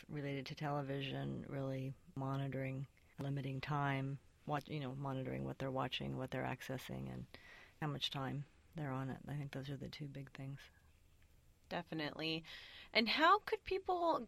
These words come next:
Speaker 2: get a hold of you if they want to learn more about you and your work?
Speaker 1: I have a website, Doctor D R A N N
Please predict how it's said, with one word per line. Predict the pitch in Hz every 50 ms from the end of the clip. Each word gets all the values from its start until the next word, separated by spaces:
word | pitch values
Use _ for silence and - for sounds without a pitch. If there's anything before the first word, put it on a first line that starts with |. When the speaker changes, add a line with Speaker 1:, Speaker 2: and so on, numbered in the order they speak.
| - -
Speaker 2:
get | 254 240
a | 233
hold | 220 220 214 220 226
of | 220 -
you | - 175 175 170 175
if | 175 - -
they | 185 180
want | 180 180 180 180
to | 180
learn | 175 170 170 170
more | 170 170 170 170
about | 165 165 160 - -
you | 160 170
and | 165 165 156
your | 151 151
work? | 151 139 139 110 - - - - - -
Speaker 1:
I | - 196
have | 202 214 208 202
a | 208 196
website, | 190 190 190 190 202 - - 208 196 196 202 202 196 190 - - 226
Doctor | 180 170 165 175 - - 202 190 196
D | 180 180 180 180 175 -
R | 160 156 160 160 165 165 175 170 -
A | - 160 160 165 160 151
N | 160 160 160 165 170
N | - 160 160 160 160 160 165 170 170